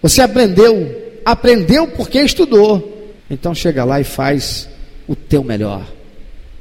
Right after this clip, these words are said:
porque a prova é para você ser aprovado e receber algo maior que você ainda não tem. Quem recebe uma carteira de habilitação, recebeu uma coisa maior ou não? Se tiver um carro, ele vai pra onde ele quiser, desde que tenha dinheiro pra combustível.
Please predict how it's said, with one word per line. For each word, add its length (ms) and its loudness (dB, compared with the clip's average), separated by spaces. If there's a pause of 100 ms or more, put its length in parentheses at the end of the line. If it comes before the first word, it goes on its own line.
(160)
porque 220 -4
a 80 -2
prova 500 -2 (360)
é 100 -2
para 160 -2
você 320 -4
ser 200 -4
aprovado 680 -4 (360)
e 80 0
receber 400 2
algo 200 -2
maior 380 -4 (540)
que 80 -8
você 240 -4
ainda 140 -4
não 120 -10
tem. 260 -10 (380)
Quem 160 2
recebe 400 2
uma 160 -2
carteira 420 0
de 80 2
habilitação, 540 -2
recebeu 360 2
uma 120 -4
coisa 240 2
maior 320 2
ou 80 2
não? 340 2 (340)
Se 140 -8
tiver 280 -2
um 80 -4
carro, 220 0
ele 100 -2
vai 100 -4
pra 140 -8
onde 100 -2
ele 80 -4
quiser, 340 -2 (420)
desde 180 0
que 80 -6
tenha 160 -4
dinheiro 200 -2
pra 100 -10
combustível. 440 -6